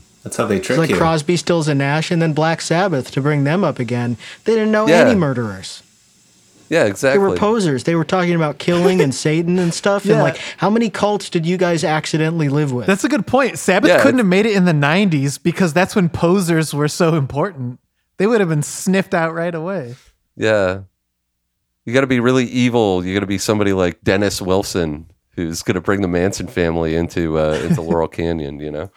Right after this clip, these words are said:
Speaker 1: Everyone said Ted Bundy was really charming and handsome, you know, and, like, a pleasant guy to be around. That's,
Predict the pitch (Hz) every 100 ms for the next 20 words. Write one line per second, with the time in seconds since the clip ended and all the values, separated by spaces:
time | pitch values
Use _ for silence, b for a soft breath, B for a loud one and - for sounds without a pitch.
0 | b b 113 110 101 - 95 98 95 95
1 | 101 101 87 85 90 85 - 95 87 87
2 | 87 87 82 92 85 - 87 90 82 82
3 | 82 85 85 85 80 98 - 92 90 87
4 | 87 85 90 104 92 85 90 92